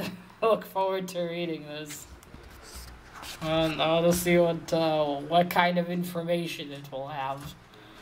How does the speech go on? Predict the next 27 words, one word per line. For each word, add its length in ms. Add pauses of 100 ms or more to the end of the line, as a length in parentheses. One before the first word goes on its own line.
(220)
I 80
think 180
I'm 160
definitely 400
gonna 240
pick 260
up 140
more, 420
uh, 120
Lady 340
Bird 400
books. 540 (520)
Not 260
all 280
of 120
them, 240
though, 340 (140)
of 200
course. 460
I, 280 (320)
well, 100
I 100
can't 260
purchase 400
all 260
of 60
them. 300